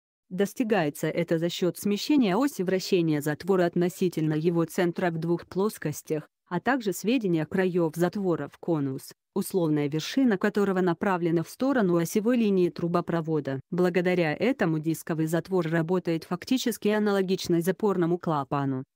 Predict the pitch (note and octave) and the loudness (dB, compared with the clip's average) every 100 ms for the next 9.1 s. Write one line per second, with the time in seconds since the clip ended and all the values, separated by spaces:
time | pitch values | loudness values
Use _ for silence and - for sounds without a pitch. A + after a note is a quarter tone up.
0 | - F#3+ G3 G#3 G#3+ A3 G3 G#3+ A3+ B3 | 0 2 4 4 2 0 -2 -2 0 0
1 | A3+ A3 G#3+ G#3 F#3 D#3+ E3 D#3+ F3+ F#3+ | 0 0 0 0 -2 0 0 2 4 4
2 | E3+ E3 - F#3 F3+ - - E3+ D3+ D3 | 2 0 -2 0 0 -2 -4 -4 -4 -4
3 | F3 E3+ F3+ F3 F3+ F3+ E3+ E3 - G3+ | -4 -2 0 0 0 0 -2 -2 -4 0
4 | F#3 F#3+ - D#3 D#3+ F3+ F3 E3 D#3+ C#3+ | 0 0 -2 -2 0 0 2 0 -2 -4
5 | - - _ _ _ _ _ _ - F3 | -8 -20 _ _ _ _ _ _ -6 -4
6 | E3+ - F3 F3 E3 E3 E3+ E3+ - D#3+ | -4 -4 -2 0 -2 0 0 0 0 -2
7 | - D#3 - F3+ - - F3 E3 E3 E3 | 0 -2 -2 -8 -4 -2 0 -2 -2 -2
8 | D#3+ E3+ F3+ - D#3 D#3+ E3 G#3+ F#3+ D3+ | -2 0 0 0 -4 -2 -4 -2 -2 -2
9 | C#3+ | -4